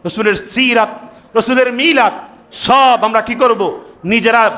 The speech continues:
বলবো, আলোচনা করব, মিলাদ নিয়ে কথা বলবো, সিরাত নিয়ে কথা বলবো। যেটা রসুলের মিলাদ,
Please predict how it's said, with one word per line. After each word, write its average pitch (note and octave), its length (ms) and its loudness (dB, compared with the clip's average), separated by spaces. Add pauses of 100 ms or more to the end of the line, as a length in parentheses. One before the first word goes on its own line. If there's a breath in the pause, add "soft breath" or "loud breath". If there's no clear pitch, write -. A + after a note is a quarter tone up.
বলবো, B3 560 2 (120)
আলোচনা A3+ 420 0
করব, A3+ 540 0 (240 loud breath)
মিলাদ A#3+ 560 0
নিয়ে B3+ 180 0
কথা B3 280 -2
বলবো, A#3+ 560 0 (140)
সিরাত C4+ 600 0
নিয়ে B3+ 220 0
কথা G#3+ 240 -2
বলবো। F#3+ 540 0 (200 loud breath)
যেটা F#3+ 280 -2
রসুলের B3 400 0
মিলাদ, C4 460 2